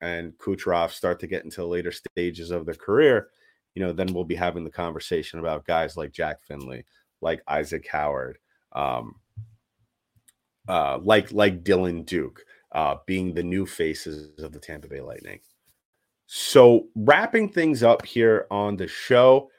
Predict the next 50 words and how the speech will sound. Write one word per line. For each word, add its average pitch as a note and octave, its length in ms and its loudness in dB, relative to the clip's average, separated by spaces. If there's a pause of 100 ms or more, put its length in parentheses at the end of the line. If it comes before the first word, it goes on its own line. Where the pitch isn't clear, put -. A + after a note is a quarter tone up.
(240)
uh, F2 260 2
once C3+ 180 -4
again, C3+ 140 2
I - 20 -2
wanna G#2+ 160 -2
thank A#2 180 -4
everybody G2+ 320 -2
for G2 160 -6
making F#2+ 320 -6
us F2+ 160 -10
your F#2+ 200 0
first F#2 460 -6
listen F2+ 460 -8 (100)
of F#2 220 -2
the F2+ 80 -6
day. G2 240 -2
And A#2 80 -4
if A2+ 100 -10
you E3+ 80 0
haven't C#3+ 180 -2
already A2+ 420 -2
done F#2+ 240 -6
so, F#2+ 340 -6
please C#3+ 260 -2
go A2 200 0
ahead G#2+ 200 -2
once A2 260 -6
again, G#2+ 380 -4 (360)
like B2+ 200 0
and A#2 100 -6
subscribe F#2 380 -4
to - 100 -18
the - 60 -16
podcast. F2 680 -4 (320)
Uh, D2+ 160 -6
follow F2 380 2
us F2 160 -4 (140)
wherever E2+ 420 -4
podcasts E2+ 640 -4
are F#2+ 140 -6
distributed F2+ 480 -8
in C2+ 140 -14
audio F2 300 -4
form. G#2 360 -4
We F#2+ 140 -2
are F2+ 120 -2
available F2+ 540 -4
on F#2+ 260 -6
YouTube. F#2 480 -6 (300)
Subscribe G2+ 600 0